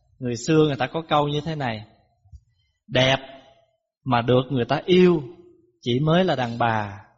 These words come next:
xấu mà biết làm cho người ta thương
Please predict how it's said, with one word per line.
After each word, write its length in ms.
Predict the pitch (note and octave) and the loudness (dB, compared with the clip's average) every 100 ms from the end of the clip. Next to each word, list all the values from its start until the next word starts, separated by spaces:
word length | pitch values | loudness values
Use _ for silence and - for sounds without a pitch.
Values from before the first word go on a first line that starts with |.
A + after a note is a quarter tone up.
| _ _ _ _ _ _ | _ _ _ _ _ _
xấu 600 | - - D#3+ F3+ A#3+ C#4 A#3 - - - | -6 0 2 4 4 2 -6 -20 -16 -6
mà 80 | A#2 | -2
biết 220 | D#3 F3+ | 0 0
làm 220 | C3+ A#2 | -2 -2
cho 100 | D3+ | -4
người 220 | D3 A#2+ | -6 -6
ta 100 | D3 D3 | -8 -8
thương 460 | D3+ E3 E3+ E3 | 0 4 4 2